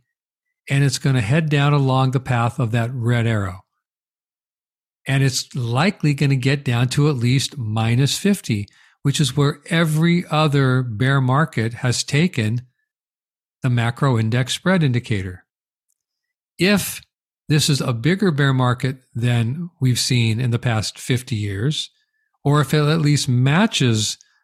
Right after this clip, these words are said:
the worst bear market that we've seen in the past fifty years, the nineteen seventy-four bear market, then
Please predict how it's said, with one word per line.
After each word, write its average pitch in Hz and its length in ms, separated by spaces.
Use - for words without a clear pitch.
the 139 80
worst 127 460
bear 120 200
market 113 520
that 120 160
we've 113 160
seen 117 400
in 110 80
the 110 80
past 113 260
fifty 120 280
years, 113 280
the 135 80
nineteen 117 360
seventy-four 113 580
bear 120 160
market, 107 400
then 147 440